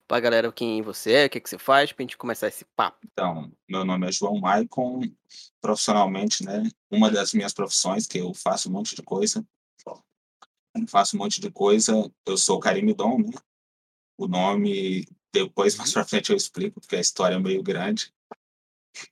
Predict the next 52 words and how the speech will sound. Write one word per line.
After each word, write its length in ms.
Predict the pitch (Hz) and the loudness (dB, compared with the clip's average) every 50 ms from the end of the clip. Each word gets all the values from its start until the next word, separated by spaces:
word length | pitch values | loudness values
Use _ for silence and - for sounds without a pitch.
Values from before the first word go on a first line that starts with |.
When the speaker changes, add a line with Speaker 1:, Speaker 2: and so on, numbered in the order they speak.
| _ _ _ _ - | _ _ _ _ -4
Speaker 2:
Ué, 260 | 135 135 135 131 123 | 0 0 0 0 -2
o 40 | - _ _ _ _ _ _ _ _ _ _ | -8 _ _ _ _ _ _ _ _ _ _
cara 220 | - - 117 117 | 2 2 2 2
precisa, 360 | - - 123 - - - - - _ _ _ _ _ _ _ | 2 0 0 0 0 0 -2 -6 _ _ _ _ _ _ _
você 260 | - - - - 170 | -12 -4 0 0 2
sabe, 260 | - - 113 101 104 | 4 6 4 6 6
né, 140 | 110 117 - | 4 4 4
assim, 200 | - 113 - 127 | 2 2 2 2
quando 160 | 117 135 127 | 4 4 4
o 60 | 127 - | 4 4
cara 200 | 135 131 143 143 | 4 4 4 4
se 140 | - 143 | 2 2
chama 320 | - - 131 123 120 110 107 | 2 4 4 6 6 6 6
João, 520 | - - 101 101 104 107 117 123 - - - | 6 4 4 6 6 6 4 2 0 -2 0
ele 160 | 113 110 110 | 0 2 2
tem 180 | - 123 117 113 | 2 2 2 2
que 80 | - | 2
inventar 320 | 120 113 120 113 110 117 113 | 0 2 2 2 4 4 4
um 100 | 117 117 | 4 4
jeito 400 | 113 - 107 107 110 - - 117 | 4 6 6 6 4 4 2 0
de 280 | 107 117 117 117 120 | 2 4 4 4 4
se 160 | 123 - - 110 | 4 2 0 0
diferenciar 600 | 113 117 - 123 117 117 117 - - 117 117 - | 0 2 2 2 4 4 4 4 4 4 4 4
online, 460 | 143 127 - 110 - 95 87 78 - _ _ _ - - _ _ | 4 4 2 2 0 -2 -6 -10 -12 _ _ _ -20 -20 _ _
porque 160 | _ - 107 | _ -2 0
se 140 | 220 - 233 | 2 2 2
o 80 | - 214 | 2 2
seu, 360 | - - - - 107 113 - _ _ _ - - - - - - - - _ _ - - - - - _ _ - | 4 4 6 6 4 4 0 _ _ _ -20 -20 -20 -20 -20 -20 -20 -20 _ _ -20 -20 -20 -20 -20 _ _ -16
se 80 | - - | -8 0
eu 140 | - 117 107 | 4 4 6
só 240 | - - 104 101 110 | 6 6 6 4 4
colocar 480 | - - - 110 104 104 - 104 104 107 | 2 2 2 4 4 4 6 4 4 6
João, 260 | - 113 107 113 131 | 4 4 4 4 6
eu 80 | 135 | 6
ia 140 | 131 120 110 | 4 4 4
ser 160 | - - 117 | 4 6 6
o 100 | 104 107 | 6 6
João 560 | 214 - 110 101 95 98 104 113 117 120 117 113 | 6 4 4 4 4 6 6 4 4 4 2 2
setenta 440 | - - - - - 107 107 113 | 0 0 0 -2 0 -2 -2 0
e 20 | 110 | 0
sete 320 | - - 101 - - 104 | 2 2 2 2 0 0
mil 180 | 101 104 110 113 | 2 4 4 6
novecentos 340 | 110 110 110 - 113 113 - | 6 4 4 2 2 2 2
e 40 | |
noventa 260 | 226 - - 226 - 120 | 0 0 0 0 0 0
e 20 | |
nove, 320 | 117 104 - - - 196 | 0 0 0 -2 -4 -6
não 80 | 202 98 | -6 -4
ia 200 | 101 104 - - | -4 -4 -2 -2
rolar 280 | 113 110 110 107 101 104 | 0 2 4 4 4 4
o 80 | 104 | 2
João. 300 | - - - 78 78 - | 0 -2 -4 -6 -6 -6